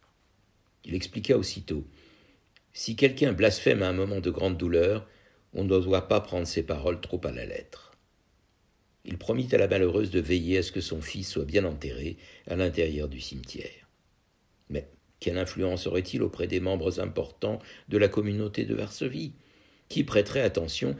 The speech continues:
à la recommandation d'un insignifiant rabbin de la rue Krochmann ? Il en allait autrement auprès du maître de l'univers. Chacun pouvait venir plaider sa cause devant lui et vider son cœur. Mon père goûta à peine au tchoulent,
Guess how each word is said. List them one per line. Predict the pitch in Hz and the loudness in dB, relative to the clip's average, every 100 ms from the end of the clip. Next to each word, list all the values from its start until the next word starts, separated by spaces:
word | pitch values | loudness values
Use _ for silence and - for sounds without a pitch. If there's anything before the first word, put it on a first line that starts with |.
| - - | -8 -2
à | 98 | 2
la | |
recommandation | 92 101 98 90 80 73 123 | 4 4 2 2 0 0 0
d'un | 98 85 95 | 2 2 2
insignifiant | 98 - 107 90 - 117 95 | 0 -2 -4 -4 -2 0 0
rabbin | 80 73 92 107 - - | 0 -2 -2 -4 -12 -6
de | - 98 | 4 6
la | 85 | 6
rue | 85 | 4
Krochmann ? | 90 - 73 76 60 50 - - _ _ _ _ _ _ _ - | -2 -4 -6 -8 -8 -12 -16 -20 _ _ _ _ _ _ _ -8
Il | 69 | -6
en | 71 | -4
allait | 67 80 | -4 -4
autrement | 73 71 71 67 62 | -6 -6 -4 0 0
auprès | - 82 | 0 -4
du | 87 92 | -4 -2
maître | 104 - 95 | -2 -2 -2
de | 98 | -2
l'univers. | 98 113 127 80 - - _ _ _ _ _ _ _ _ - | -2 -4 -4 -4 -6 -10 _ _ _ _ _ _ _ _ -6
Chacun | 78 76 104 107 | -4 -2 0 -2
pouvait | 101 90 87 | -2 0 2
venir | 87 90 90 | 0 -2 -2
plaider | 87 92 98 | -4 -2 -2
sa | - 85 | -2 -4
cause | 113 110 | -2 -2
devant | 98 85 87 | 0 0 0
lui | 82 110 - - - | -2 -6 -8 -14 -12
et | - | -6
vider | 80 95 101 | -4 -2 -2
son | 104 123 | -2 -4
cœur. | 120 - - - - _ _ _ _ _ _ _ _ _ _ _ _ _ _ _ _ _ _ - | -4 -6 -8 -14 -20 _ _ _ _ _ _ _ _ _ _ _ _ _ _ _ _ _ _ -8
Mon | 71 | -6
père | 73 95 98 | 0 6 6
goûta | 82 90 92 | 4 2 2
à | 87 | 2
peine | - 98 95 | 4 4 4
au | 90 | -4
tchoulent, | - 71 64 | -6 -6 -8